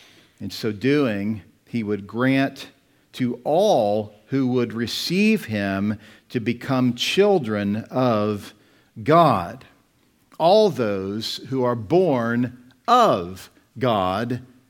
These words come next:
not by the will of man. So from the beginning, John displays Jesus as the sovereign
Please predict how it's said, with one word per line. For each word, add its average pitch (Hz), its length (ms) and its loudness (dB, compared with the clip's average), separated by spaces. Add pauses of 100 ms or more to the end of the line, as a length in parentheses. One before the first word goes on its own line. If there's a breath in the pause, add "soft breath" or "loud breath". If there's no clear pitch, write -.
(240)
not 131 840 0 (640 soft breath)
by 120 160 0
the 117 100 -2
will 110 600 -2 (100)
of 104 180 -6
man. 107 720 -2
So - 160 -10
from 226 400 0
the 220 120 0
beginning, 131 840 0 (680 loud breath)
John 190 400 2
displays 175 720 0
Jesus 147 720 -2
as 123 300 -4
the 123 120 -4
sovereign 175 840 0